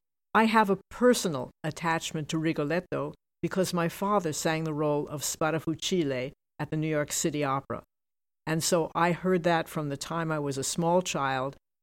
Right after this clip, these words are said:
and I, of course, love the character, the evil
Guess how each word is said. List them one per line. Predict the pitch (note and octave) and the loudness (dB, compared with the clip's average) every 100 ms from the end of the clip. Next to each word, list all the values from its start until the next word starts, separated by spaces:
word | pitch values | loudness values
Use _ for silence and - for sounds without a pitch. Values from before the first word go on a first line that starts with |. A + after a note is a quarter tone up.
| - | -4
and | D#3 D3 D3+ - - | -2 -2 -4 -10 -8
I, | C#3 | -6
of | C#3+ - _ _ | -6 -10 _ _
course, | E3 C#3+ - - _ F3 | -2 0 -4 -8 _ 2
love | G#3 F#3 | 2 2
the | E3+ | -2
character, | F#3 F3 F3 D#3+ D3+ | 0 0 0 0 -2
the | C3+ - _ - | -4 -12 _ 0
evil | G#3 E3+ D3+ C3+ | 2 4 2 -4